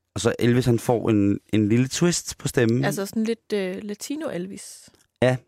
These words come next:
Speaker 1: det kan du kalde det. Øhm, og her er det altså... Øhm, den er her.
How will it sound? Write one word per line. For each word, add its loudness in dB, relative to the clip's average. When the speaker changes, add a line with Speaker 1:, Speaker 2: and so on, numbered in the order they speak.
Speaker 1:
det 2
kan 0
du -2
kalde 2
det. -2
Øhm, 2
og 2
her 4
er 4
det 2
altså... 2
Øhm, 2
den 2
er 4
her. 2